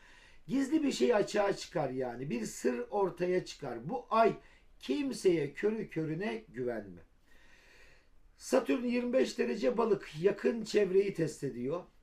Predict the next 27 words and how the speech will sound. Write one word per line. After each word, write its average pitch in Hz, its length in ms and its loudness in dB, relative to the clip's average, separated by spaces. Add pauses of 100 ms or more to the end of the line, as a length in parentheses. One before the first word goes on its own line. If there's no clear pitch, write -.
Sana 190 260 -4
yakın 196 340 4
insanlar 190 600 -2
sınavdan 175 720 -2
geçiyor. 131 380 -6 (320)
Kim 262 240 -4
dost, 196 300 2
kim 226 240 -2
değil 208 240 -2
göreceksin. 160 640 -2 (460)
Uranüs 214 440 2
yirmi 185 220 2
dokuz 185 280 2
derece, 160 300 2
e, 151 500 0
boğa. 165 400 4 (280)
Aşk 165 420 -4
ve 156 120 -6
çocuk 151 400 -8
alanını 147 400 -4
sarsıyor. 113 560 -6 (720)
Ani 196 380 6
ayrılıklar, 220 760 4
ani 185 420 2
başlangıçlar, 175 880 -2
ani 160 440 -2
kararlar 156 580 -2